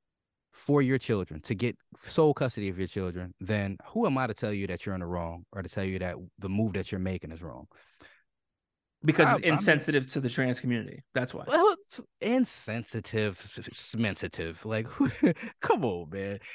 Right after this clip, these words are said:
Speaker 1: This whole, like, I, it, whenever this topic comes up, I feel like I sound so much worse than I think. You know, like, it's just
Speaker 2: You do.
Speaker 1: I know,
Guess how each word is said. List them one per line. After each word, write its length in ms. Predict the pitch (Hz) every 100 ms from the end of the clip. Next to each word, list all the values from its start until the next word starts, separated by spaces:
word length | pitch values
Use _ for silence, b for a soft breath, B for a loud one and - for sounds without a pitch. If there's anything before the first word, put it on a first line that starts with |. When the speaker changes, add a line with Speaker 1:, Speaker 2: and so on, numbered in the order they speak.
| 160
Speaker 1:
This 160 | - 262
whole, 300 | 247 214 196
like, 260 | 160 143 -
I, 220 | - 147 - - b b b b b _ -
it, 180 | 156 - _ _ _ _ _ _ _ _ _ _ _ _ _ _ -
whenever 560 | 151 170 214 202 180
this 320 | 120 120 131
topic 320 | - 143 120 92
comes 260 | 110 95
up, 220 | 101 80 - _ _ _ _
I 200 | 117 120 107 - -
feel 320 | 170 147 117
like 200 | 101 95
I 120 | 95
sound 640 | - - 107 95 82 80 -
so 400 | - - 143 120
much 300 | 101 95 92
worse 540 | 95 90 78 - - _ _ _ _ _ - - -
than 320 | 101 107 98
I 140 | 87
think. 500 | 87 - 92 73 - -
You 220 | 104 120
know, 260 | 147 156 147
like, 200 | 107 101
it's 160 | 117 -
just 280 | 127 - _
Speaker 2:
You 120 | 156
do. 220 | 151 123 - _ _ _ _ _ _ _ -
Speaker 1:
I 100 | 170
know, 360 | 214 180 80